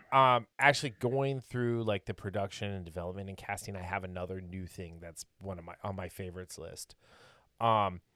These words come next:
Brian Tyree Henry was supposed to play, uh, Man on the Island and had to leave due to scheduling conflicts,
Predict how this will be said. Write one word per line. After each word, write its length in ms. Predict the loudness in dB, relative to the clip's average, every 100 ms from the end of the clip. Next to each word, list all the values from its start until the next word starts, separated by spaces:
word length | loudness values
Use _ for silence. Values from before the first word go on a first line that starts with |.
| _ _ _ _ -4
Brian 920 | 4 6 6 4 2 2 0 -2 -6 -8
Tyree 440 | -8 0 0 0 -2
Henry 600 | -2 -4 -2 -4 -6 -10 _
was 220 | -2 -2 -2
supposed 480 | -6 -4 -4 -4
to 100 | -8
play, 800 | -10 -10 -6 -4 -2 -2 -4 -8 -14 _ _ _ _ -4
uh, 260 | 0 0 0
Man 260 | 2 2 4
on 120 | 2
the 100 | 2
Island 460 | 2 2 0 -4 -12 _ _ _ _ _
and 120 | -6
had 220 | 4 6 6
to 80 |
leave 300 | 0 0 -2
due 140 | -2 -4
to 80 | -4
scheduling 480 | -4 -4 -2 -4 -2
conflicts, 640 | -4 -2 -2 -4 -6